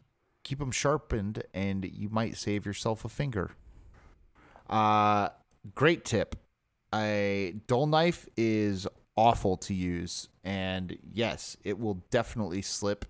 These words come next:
and you will definitely have a much higher chance of cutting yourself badly than using a very sharp knife, which will just slice with ease. So I sharpen my knives all the time, and I got a really nice sharpener for, like, twenty bucks on Amazon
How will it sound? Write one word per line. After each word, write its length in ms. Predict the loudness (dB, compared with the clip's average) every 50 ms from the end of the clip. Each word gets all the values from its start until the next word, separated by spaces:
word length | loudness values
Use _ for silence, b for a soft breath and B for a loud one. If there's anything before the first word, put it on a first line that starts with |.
| _
and 160 | -8 -6 -6 -4
you 80 | -4 -4
will 260 | -4 -6 -6 -6 -10 -14 _ _ _ _ _
definitely 460 | 0 0 0 0 -2 -2 0 0 0
have 160 | 0 0 0
a 80 | 0 0
much 300 | 0 0 0 -2 0 0
higher 240 | 0 2 2 0 0
chance 320 | 0 -2 -2 -2 -2 -6
of 80 | -10 -6
cutting 280 | -4 -4 -2 -2 -4
yourself 600 | -6 -6 -8 -8 -6 -4 -4 -4 -6 -8 -14 -20 _ _ -20 _ -6 0
badly 540 | 2 4 4 2 2 -2 -4 -4 -4 -6 -8 b b b b b b _
than 200 | 0 0 2 2
using 380 | 0 -2 -2 -2 -2 -4 -4 -4 -6
a 180 | -6 -6 -6 -6 -8 -12 -16 _ _ _ _ _ _ _ -12
very 400 | -10 0 2 4 4 4 2 2
sharp 340 | 0 0 0 0 0 -2 -4
knife, 360 | -6 -6 -6 -8 -10 -12 -8
which 240 | -6 -6 -6 -6 -8
will 160 | -8 -8 -8
just 320 | -6 -6 -6 -6 -6 -6 -8
slice 420 | -4 0 0 0 0 0 -4 -6 -8
with 160 | -10 -10 -10 -14 -10
ease. 480 | -8 -8 -6 -6 -8 -10 -12 -14 -16 -18 b b b b b _
So 480 | _ -10 -6 -4 -2 -2 -2 -4 -6 -8 -12 _ _ _ _ _
I 140 | 4 4 4
sharpen 340 | 6 6 2 2 2 0 0
my 160 | 0 0 0
knives 480 | 0 0 -2 -2 -4 -6 -8 -10 -10 -12 -10 0 2
all 160 | 2 2 2
the 100 | 0 -4
time, 440 | -4 -2 -2 -2 0 -2 -4 -6 -12 b b b b b b
and 120 | -2 0
I 60 | 0
got 180 | 2 2 2 2
a 60 | 2
really 260 | 2 2 0 0 0
nice 180 | 0 -2 -2 -2
sharpener 640 | -2 -2 0 -2 -2 -2 -4 -4 -4 -2 -2 -4
for, 260 | -6 -6 -6 -4 -2
like, 260 | -2 -2 -2 -4 -6 -8
twenty 280 | -6 -4 -2 -2 -2
bucks 360 | -2 -2 -2 -4 -4 -6 -6
on 140 | -6 -4 -4
Amazon 540 | -4 -4 -4 -6 -6 -6 -4 -4 -4 -6 -8